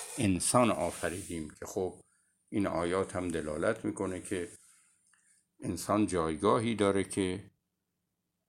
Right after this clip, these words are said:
همه مخلوقات زمین در اختیار او هستند، در دریاها، در صحراها، در هوا، در زمین، زیر زمین، جو زمین.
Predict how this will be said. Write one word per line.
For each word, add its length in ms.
همه 760
مخلوقات 960
زمین 580
در 220
اختیار 480
او 240
هستند، 600
در 160
دریاها، 800
در 180
صحراها، 840
در 240
هوا، 520
در 240
زمین، 560
زیر 340
زمین، 580
جو 440
زمین. 640